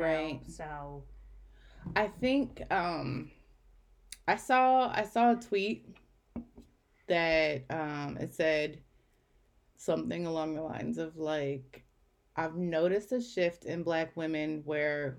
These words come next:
Speaker 1: we just decided we're not accepting, we're no longer
Speaker 2: Mm-mm.
Speaker 1: accepting the bare minimum."
Speaker 2: Nope.
Speaker 1: Like,
Speaker 2: Mm-mm.
Speaker 1: we're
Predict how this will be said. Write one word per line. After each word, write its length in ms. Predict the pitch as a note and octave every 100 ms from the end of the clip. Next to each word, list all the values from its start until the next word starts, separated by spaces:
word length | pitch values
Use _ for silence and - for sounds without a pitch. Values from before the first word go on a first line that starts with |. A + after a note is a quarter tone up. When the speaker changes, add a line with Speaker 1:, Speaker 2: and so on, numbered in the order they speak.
| -
Speaker 1:
we 300 | E3 E3+ G3+
just 220 | G3 G3+ -
decided 480 | G3+ G3+ F#3+ F#3+
we're 120 | F#3 F#3+
not 300 | F#3+ F#3 B2+
accepting, 680 | F3 - - E3 - E3+ E3
we're 60 | F3
no 140 | F#3
longer 260 | G#3 G3+ G3
Speaker 2:
Mm-mm. 60 |
Speaker 1:
accepting 420 | F3+ F3 E3 F3 E3+
the 80 |
bare 220 | D#3+ D3+ D3+
minimum." 540 | C#3 B2+ B2+ G2 E3+
Speaker 2:
Nope. 200 | G3 G#3 - _ -
Speaker 1:
Like, 320 | F3+ E3+ E3 -
Speaker 2:
Mm-mm. 100 | - _ _ _ _
Speaker 1:
we're 220 | D#3+ E3+